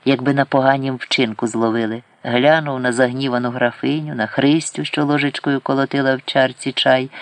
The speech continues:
ніби хотіла виворожити, чи буде погода, чи ні, на добродушну усмішку графа й на веселі молоді очі свого ученика. І так йому зробилося, ніби те все десь на образі,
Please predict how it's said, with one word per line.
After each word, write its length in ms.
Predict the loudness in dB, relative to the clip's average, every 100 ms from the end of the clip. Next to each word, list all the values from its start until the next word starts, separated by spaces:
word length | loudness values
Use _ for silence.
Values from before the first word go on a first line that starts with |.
| -14 -14 -2
ніби 200 | 2 2
хотіла 420 | 2 2 4 4
виворожити, 800 | 4 4 4 2 2 0 -4 -4
чи 160 | 0 2
буде 300 | 2 2 0
погода, 440 | 0 0 0 0
чи 180 | -2 -4
ні, 260 | -4 -6 -10 -18 -18 -18 -6
на 120 | 0 2
добродушну 680 | 2 2 2 0 0 0 2
усмішку 500 | 0 0 -2 2 2
графа 520 | 4 4 4 2 -2
й 40 |
на 100 | 0
веселі 400 | 0 0 2 2
молоді 380 | 2 0 2 4
очі 320 | 4 2 0
свого 320 | -2 0 2 2
ученика. 640 | 2 0 -2 0 0 0 -4 -16 -18 -20 _ _ -6
І 100 | -2
так 320 | 2 2 2
йому 240 | -2 0
зробилося, 960 | 0 0 0 2 2 2 -2 -6 -8 -10 -16 _ _ _ -4
ніби 240 | 0 0
те 180 | 4 2
все 480 | 2 -6 -2 0 0
десь 480 | 0 0 0 -2 -2
на 240 | 0 2
образі, 720 | 4 2 0 -2 -4 -6 -10